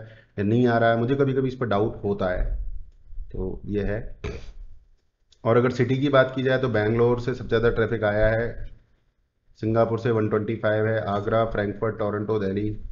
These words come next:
इस तरीके से आप cities की detail यहाँ देख सकते हो। और सबसे ज़्यादा लोग English वाले हैं, हिंदी वाले लोग बहुत कम हैं और बाकी लोग हैं ही नहीं।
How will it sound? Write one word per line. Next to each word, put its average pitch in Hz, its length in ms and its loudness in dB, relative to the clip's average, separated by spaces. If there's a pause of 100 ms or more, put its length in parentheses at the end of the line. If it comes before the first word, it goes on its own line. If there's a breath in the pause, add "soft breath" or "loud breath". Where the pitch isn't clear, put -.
(140)
इस - 120 -8
तरीके 107 300 -2
से 117 80 -2
आप 117 140 -2
cities 110 360 -4
की 117 80 -2
detail 104 300 -2
यहाँ 101 440 -4 (400 soft breath)
देख - 160 2
सकते 95 260 -6
हो। 76 360 -10
और 113 80 -6
सबसे 117 140 -4
ज़्यादा 143 240 6
लोग 143 180 6
English 120 280 2
वाले 120 240 4
हैं, 131 440 -6 (140)
हिंदी 117 200 2
वाले 120 200 4
लोग 113 160 0
बहुत 98 260 -2
कम 110 100 0
हैं 123 80 -2
और 123 80 -2
बाकी 107 300 0
लोग 107 240 -2
हैं 95 80 -2
ही 90 60 -4
नहीं। 87 200 -10